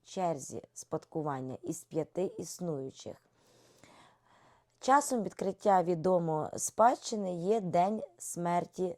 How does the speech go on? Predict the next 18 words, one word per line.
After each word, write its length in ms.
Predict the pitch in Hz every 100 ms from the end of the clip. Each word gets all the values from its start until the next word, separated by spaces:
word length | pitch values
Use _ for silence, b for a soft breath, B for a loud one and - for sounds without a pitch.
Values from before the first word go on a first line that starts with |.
| _
спадкодавця. 1000 | - - 170 - 180 143 117 - - - - _ b b b b b b b b b b -
Відповідно, 880 | 202 - 254 220 185 165 147 139 - _
е, 600 | 160 156 156 156 151 151 147 - 370
існує 560 | 170 - 202 240 254
строк 500 | 247 - 185 190 220
для 260 | 165 160 185
прийняття 580 | - 175 160 151 - 175
спадщини, 680 | - - 147 147 - 214 208
який 320 | 175 - 190
обчислюється 920 | - - 180 175 - 208 202 - 180
з 420 | 147 156 180 190 -
часу 460 | - 202 170 - 151
відкриття 540 | 143 - 139 - 143
спадщини. 720 | 131 - 139 127 - 131 131 -
Це 220 | 214 247
шість 400 | - - 202 -
місяців, 580 | 165 147 - - - 135 _
півроку. 720 | - 220 220 202 160 131 -